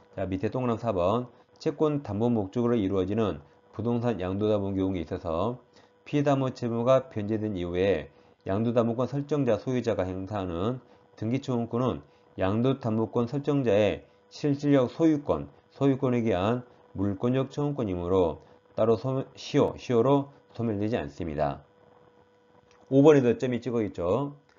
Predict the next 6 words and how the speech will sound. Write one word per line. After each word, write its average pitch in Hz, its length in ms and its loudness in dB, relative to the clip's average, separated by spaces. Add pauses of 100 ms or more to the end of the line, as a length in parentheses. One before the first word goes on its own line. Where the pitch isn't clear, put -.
(340)
자, 104 140 -6
오 107 100 0
번 113 200 2
유치권자는 117 960 -2 (220)
점유권 117 460 -2
맞아요. 98 540 0